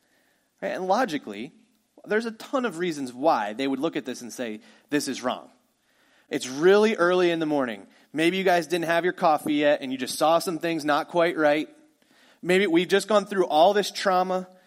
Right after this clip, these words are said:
right? This very traumatic situation. You want something to be true. You're hoping something is true. So you're just seeing what you thought was true. You, it was dark when you got there. You went to the wrong tomb. This is a tomb that's waiting for somebody else.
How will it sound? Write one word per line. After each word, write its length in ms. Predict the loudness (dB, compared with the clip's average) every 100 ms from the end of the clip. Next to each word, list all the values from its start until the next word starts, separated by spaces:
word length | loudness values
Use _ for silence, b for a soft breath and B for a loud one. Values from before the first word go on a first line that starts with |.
| b -2
right? 140 | 0
This 120 | 2
very 200 | 0 0
traumatic 380 | 0 0 0 0
situation. 540 | -2 -2 -2 -2 -6 -12 B -8
You 220 | 0 0
want 460 | 2 2 2 2
something 440 | -2 -2 -2 -6 -6
to 100 | -6
be 140 | -6
true. 280 | -6 -4 -4
You're 240 | -2 -4 -2
hoping 500 | 0 0 0 -2 -2
something 400 | -2 -2 -4 -4
is 140 | -4
true. 240 | -4 -4 -4 B B
So 120 | -2
you're 180 | 0 0
just 260 | -2 -4 -4
seeing 380 | -2 0 0 0
what 140 | 0
you 120 | -2
thought 320 | -2 0 0
was 120 | -4 -12
true. 320 | -12 -12 -14 _ _ _ _
You, 360 | -10 0 0 -2
it 220 | -6 -2 0
was 160 | -2
dark 380 | 0 4 4 2
when 120 | -2
you 120 | -2
got 300 | 2 4 4
there. 140 | 2 -2
You 240 | -2 -2
went 200 | 0 -2
to 80 | -4
the 120 | -2
wrong 500 | -2 2 2 2 -2
tomb. 320 | -6 -6 -6 -6
This 180 | -4
is 80 | -4
a 80 | -6
tomb 240 | -4 -2
that's 160 | -2 -6
waiting 380 | -2 0 2 -2
for 120 | -6
somebody 400 | -6 -6 -2 2
else. 220 | 2 2